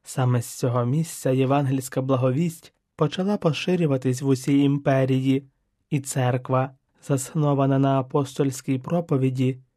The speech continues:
була здатною вкоренитися в усьому світі, відомому на ті часи, сказав Святіший Отець. Папа зупинився на важливості єдності в апостольській вірі,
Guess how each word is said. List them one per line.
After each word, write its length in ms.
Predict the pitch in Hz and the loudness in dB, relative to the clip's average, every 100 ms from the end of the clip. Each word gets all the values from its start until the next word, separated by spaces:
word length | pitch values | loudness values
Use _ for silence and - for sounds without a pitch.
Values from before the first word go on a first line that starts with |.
| - | -4
була 320 | 135 135 127 | 0 2 2
здатною 680 | 123 139 131 131 135 127 127 | 0 0 0 0 -2 0 -2
вкоренитися 880 | - 135 131 139 165 147 131 139 | 0 0 2 2 2 0 -4 -2
в 120 | 135 - | -2 -2
усьому 440 | 139 143 135 131 | -2 0 2 2
світі, 600 | 127 139 170 165 135 139 _ _ - | -2 -2 -2 0 -2 -2 _ _ -4
відомому 800 | 131 127 151 190 180 175 175 226 - | -2 0 0 0 2 2 0 -2 0
на 120 | 185 | 0
ті 280 | 170 135 127 | 0 0 0
часи, 640 | 143 139 - 135 127 127 - _ _ | 0 -4 -4 -2 0 -2 -6 _ _
сказав 640 | - - 127 113 135 170 | -18 -4 -2 0 0 -2
Святіший 540 | 165 139 127 123 - 127 | -2 -2 -2 -2 -2 0
Отець. 640 | 127 127 123 123 127 - _ _ | -2 0 0 0 -4 -12 _ _
Папа 320 | - 117 117 110 | -2 -2 -2 -4
зупинився 640 | 123 127 120 151 139 139 | -4 -2 0 0 -2 -2
на 120 | 127 | 0
важливості 760 | 123 123 135 156 147 135 - 127 | 2 0 0 0 0 -2 -2 -2
єдності 600 | 151 175 170 165 - 170 | 0 0 0 0 -2 -2
в 80 | 165 | 0
апостольській 760 | 165 139 131 - 139 - 156 | -2 -2 -2 0 -2 -2 -2
вірі, 480 | 143 139 131 127 127 | 0 2 2 2 -2